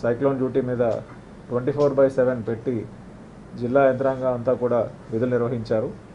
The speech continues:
దీంట్లో భాగంగా విలేజ్ వార్డ్ సెక్రటేరియట్ సిబ్బందిని, వాలంటీర్స్‌ని కూడా మనం పూర్తి స్థాయిలో వినియోగించాం. గ్రామాల్లో ప్రజలను అప్రమత్తం చేయడానికి, వారిని తరలించడానికి వీరు సేవలు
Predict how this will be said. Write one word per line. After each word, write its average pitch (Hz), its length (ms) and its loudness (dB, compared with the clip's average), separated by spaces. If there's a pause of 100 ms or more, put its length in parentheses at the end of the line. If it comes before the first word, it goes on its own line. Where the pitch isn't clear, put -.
(260)
దీంట్లో 143 260 2
భాగంగా 139 540 4 (960)
విలేజ్ 143 420 4
వార్డ్ 135 460 4 (300)
సెక్రటేరియట్ 135 540 2
సిబ్బందిని, 127 560 -2 (480)
వాలంటీర్స్‌ని 139 680 2
కూడా 123 360 0 (560)
మనం 123 180 -4
పూర్తి 135 320 -2
స్థాయిలో 127 340 4
వినియోగించాం. 120 680 -4 (840)
గ్రామాల్లో 143 600 4 (460)
ప్రజలను 139 360 2
అప్రమత్తం 143 560 0
చేయడానికి, 123 540 -2 (720)
వారిని 123 320 2
తరలించడానికి 135 920 0 (560)
వీరు 120 300 0
సేవలు 123 540 4